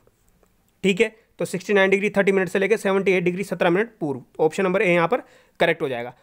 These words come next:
और अगर आपसे इनका डिफरेंस पूछा जाए तो ये हो जाएगा एट डिग्री फ़ोर्टी सेवन मिनट। कितना हो जाएगा? एट डिग्री फ़ोर्टी सेवन मिनट, ठीक है, ये भी आपको ध्यान रखना है। और ये क्वेश्चन आपका आप देख सकते हो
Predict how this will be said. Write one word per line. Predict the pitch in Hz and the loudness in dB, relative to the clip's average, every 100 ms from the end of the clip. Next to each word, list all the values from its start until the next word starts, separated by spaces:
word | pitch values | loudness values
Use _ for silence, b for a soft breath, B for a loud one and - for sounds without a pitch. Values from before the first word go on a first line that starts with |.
| b b | b b
और | 185 | 2
अगर | 185 208 | 4 2
आपसे | 202 214 | 2 2
इनका | 214 226 | 2 2
डिफरेंस | 185 180 220 - | 0 2 0 0
पूछा | 202 208 | 0 2
जाए | 180 139 | 4 2
तो | 139 | 0
ये | 160 | 0
हो | 180 175 | 2 2
जाएगा | 190 185 180 | 2 0 2
एट | 190 | 2
डिग्री | 170 170 226 | 2 0 -2
फ़ोर्टी | - 185 170 | -2 -2 -2
सेवन | 185 165 151 | 0 2 2
मिनट। | 127 117 - _ _ _ _ _ - | 0 -6 -14 _ _ _ _ _ -12
कितना | 156 185 | -2 2
हो | 180 | 4
जाएगा? | 220 - | 2 0
एट | 175 175 | -2 0
डिग्री | 170 220 | -2 -4
फ़ोर्टी | 202 175 | -4 -4
सेवन | 170 160 | -2 0
मिनट, | 147 123 117 - - | -2 -4 -12 -18 -14
ठीक | 175 | -8
है, | 208 | -4
ये | 175 | 0
भी | 165 | 4
आपको | 170 160 196 | 4 2 0
ध्यान | 160 135 | -2 -2
रखना | 131 | -8
है। | 123 - b b b | -12 -16 b b b
और | 160 | 2
ये | 185 | 2
क्वेश्चन | 190 185 196 | 0 0 2
आपका | 185 190 | 2 4
आप | 185 | 2
देख | 165 170 | 2 -4
सकते | 185 175 | -4 -4
हो | 202 | -4